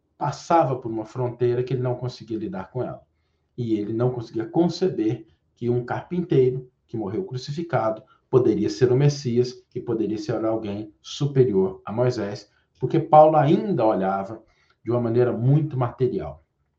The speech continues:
Até que acontece uma coisa importante na vida de Paulo, que é um encontro com Jesus ressuscitado. E aqui é muito importante que nós tenhamos consciência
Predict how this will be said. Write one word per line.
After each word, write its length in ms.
Até 320
que 120
acontece 520
uma 140
coisa 240
importante 680
na 120
vida 220
de 100
Paulo, 440
que 120
é 260
um 240
encontro 840
com 240
Jesus 580
ressuscitado. 800
E 120
aqui 260
é 60
muito 560
importante 760
que 140
nós 340
tenhamos 800
consciência 920